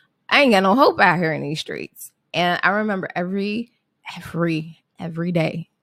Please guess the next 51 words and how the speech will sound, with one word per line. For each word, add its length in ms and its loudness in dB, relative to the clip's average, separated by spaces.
I 60 -8
would 180 -8
cry 680 -2
myself 420 -10
to 100 -20
sleep. 340 -8
Whether 280 -2
we 160 -4
were 160 -6
on 160 -4
a 80 -4
school 380 0
field 340 -4
trip, 180 -6
I'd 200 -4
be 100 -8
crying. 580 -10
Whether 280 -4
we 200 -4
were 100 -2
in 140 -2
the 80 0
hallway, 520 2
we'd 280 -6
be, 140 -8
I'd 200 0
be 100 0
crying. 500 -8
If 240 -4
we 160 -4
were 220 0
at 160 4
a, 120 4
a, 280 2
a 40 -2
volleyball 560 0
game, 240 -2
I'd 200 -2
be 60 -6
crying. 300 -4
If 140 -8
we 140 -8
were 60 -2
at 120 0
a 60 0
basketball 540 2
game, 360 -6
I 120 0
would 120 -4
be 120 -2
crying. 420 0